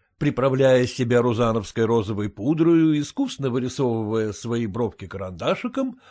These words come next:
она кажется каждому мужчине бабой хоть куда.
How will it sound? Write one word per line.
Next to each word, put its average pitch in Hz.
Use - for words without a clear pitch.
она 233
кажется 233
каждому 120
мужчине 240
бабой 202
хоть 147
куда. 117